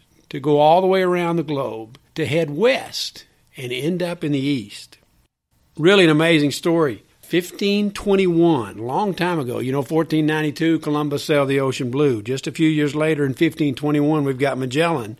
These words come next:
going all the way around. He took five ships.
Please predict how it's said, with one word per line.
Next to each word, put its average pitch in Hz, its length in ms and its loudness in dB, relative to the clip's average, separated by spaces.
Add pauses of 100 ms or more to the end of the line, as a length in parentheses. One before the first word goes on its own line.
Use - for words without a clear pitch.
(140)
going 147 240 2
all 147 220 4
the 160 80 2
way 156 180 4
around. 139 380 0
He 117 60 -4
took 160 180 -2
five 180 380 0
ships. - 640 -2